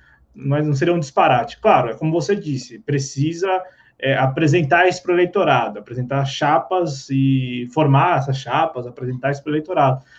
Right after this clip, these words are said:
né? Tem todo um caminho a ser percorrido antes, né, antes do que, antes da, da própria eleição em si. Mas é, é interessante o que você falou, que eu acho que é o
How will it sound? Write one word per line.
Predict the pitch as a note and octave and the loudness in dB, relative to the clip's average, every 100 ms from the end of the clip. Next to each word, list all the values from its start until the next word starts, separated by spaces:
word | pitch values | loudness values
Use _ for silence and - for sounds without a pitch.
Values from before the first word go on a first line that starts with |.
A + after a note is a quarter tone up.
| _ | _
né? | - | -8
Tem | C3+ C3 | -2 0
todo | D#3+ F3 | 2 2
um | G3 | 0
caminho | - E3+ D#3 D#3+ | 2 4 4 2
a | |
ser | C#3 C#3+ | 0 0
percorrido | D3+ C#3 C#3 C#3 C#3+ D#3 _ _ - - | 0 2 2 2 2 -4 _ _ -12 2
antes, | D3 F3 F3 - - _ | 6 6 2 -6 -18 _
né, | B2 C3 B2 C3 - | -4 -2 -2 -4 -12
antes | B2 C3 C#3 C3+ - | -6 -2 -2 -6 -8
do | C#3+ C#3 | -6 -4
que, | D3 D3 C#3+ C#3 | -2 0 0 2
antes | C3+ C3+ | 2 2
da, | - D#3 | 2 2
da | C#3 | 2
própria | C3 C3 C3+ D#3+ D#3 | 0 -2 -2 0 2
eleição | D#3 D3+ - C#3+ D#3 | 2 -2 -2 -4 -2
em | |
si. | - C3 B2 _ _ - - - | -4 -4 -6 _ _ -20 -20 0
Mas | C3+ C#3+ D3 C#3 | 4 6 6 4
é, | D#3+ D#3 D#3 D3+ D3 A2+ | 4 4 6 4 4 2
é | D3+ | 2
interessante | F3+ F#3 - G#3 - | 2 2 2 -2 -2
o | |
que | G3+ | -2
você | F3 D#3 | -2 -4
falou, | C#3+ C3+ E3 G3 B2+ - | 0 2 4 2 0 -4
que | C#3 | 0
eu | C3 | 2
acho | C3+ - | 2 -2
que | C#3 C3 B2+ A#2+ | -2 0 0 -4
é | B2 | -6
o | B2+ - | -8 -12